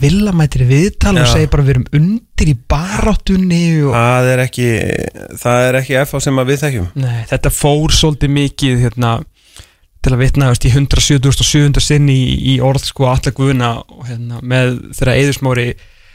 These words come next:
Speaker 1: kveðið á, þegar þeir voru einhvern veginn á einhverju vegferð þar,
Speaker 2: Mm.
Speaker 1: með, þú veist, Eið, þú veist, Loga, þú veist, the stabili-, hérna,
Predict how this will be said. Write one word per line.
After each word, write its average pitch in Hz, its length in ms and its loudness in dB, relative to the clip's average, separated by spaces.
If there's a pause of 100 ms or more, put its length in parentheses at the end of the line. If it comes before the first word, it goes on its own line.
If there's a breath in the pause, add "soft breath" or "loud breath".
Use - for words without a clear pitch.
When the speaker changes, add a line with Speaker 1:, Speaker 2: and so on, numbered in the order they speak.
(220 soft breath)
Speaker 1:
kveðið 156 400 0
á, 123 80 -2
þegar - 160 0
þeir 151 160 0
voru 170 240 0
einhvern 160 160 -2
veginn 170 80 0
á 175 80 0
einhverju 165 240 0
vegferð 156 640 -2 (100)
þar, 147 160 0
Speaker 2:
Mm. 143 320 0
Speaker 1:
með, 151 160 2
þú 147 80 2
veist, - 160 -4
Eið, 151 160 0
þú 143 80 0
veist, 135 160 -4
Loga, 156 360 0 (120)
þú 123 160 -8
veist, - 160 -2
the 131 80 -2
stabili-, 156 720 0
hérna, 139 220 0